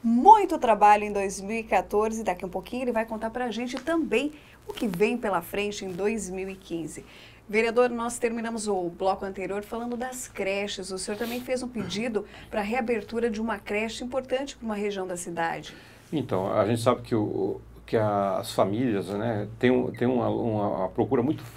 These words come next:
Speaker 2: grande por colocar seus filhos no centro de educação infantil e a gente sabe da dificuldade, essa demanda reprimida que tá tendo, né? E, felizmente, a gente teve um, um pedido nosso lá do Jardim Itaipu, de uma creche que tinha sido desativada, que é a Mina Baracate,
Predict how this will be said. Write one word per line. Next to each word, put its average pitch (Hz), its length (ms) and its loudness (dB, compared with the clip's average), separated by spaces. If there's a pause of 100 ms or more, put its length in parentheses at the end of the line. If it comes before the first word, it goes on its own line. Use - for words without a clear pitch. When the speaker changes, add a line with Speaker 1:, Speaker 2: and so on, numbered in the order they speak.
Speaker 2:
grande 123 340 4
por 120 440 -2 (500)
colocar 113 300 4
seus 113 200 -2
filhos 98 360 -4
no 101 120 -2
centro 113 180 -4
de 101 100 -4
educação 98 320 -2
infantil 107 400 -2
e 139 80 2
a - 20 2
gente 123 140 -2
sabe 127 160 -2
da 139 80 2
dificuldade, 120 520 4
essa 107 160 -2
demanda 113 540 2 (300)
reprimida 110 580 0
que 120 140 -8
tá 117 160 2
tendo, 95 320 -2
né? 98 140 -4 (540)
E, 127 640 4
felizmente, 120 480 2
a - 20 -6
gente 110 140 -2
teve 117 240 2
um, 95 560 -2
um 107 140 -8
pedido 101 340 -4
nosso 110 240 0
lá 117 60 2
do 104 80 0
Jardim 104 240 0
Itaipu, 110 500 -2
de 107 80 -4
uma 107 120 0
creche 120 320 2
que - 40 -12
tinha 123 160 2
sido 113 220 -4
desativada, 107 640 0
que 104 140 -6
é 92 180 -2
a 95 60 -2
Mina 101 240 -2
Baracate, 104 560 0